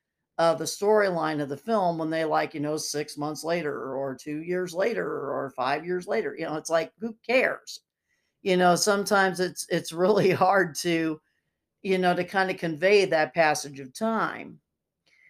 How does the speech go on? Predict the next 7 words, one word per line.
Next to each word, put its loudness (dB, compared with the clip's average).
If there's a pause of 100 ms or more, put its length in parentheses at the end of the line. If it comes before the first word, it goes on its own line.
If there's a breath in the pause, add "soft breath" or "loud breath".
(360 soft breath)
And, 2 (120)
uh, 6
so 2
in -2
the -2
new 2
Firestarter, 2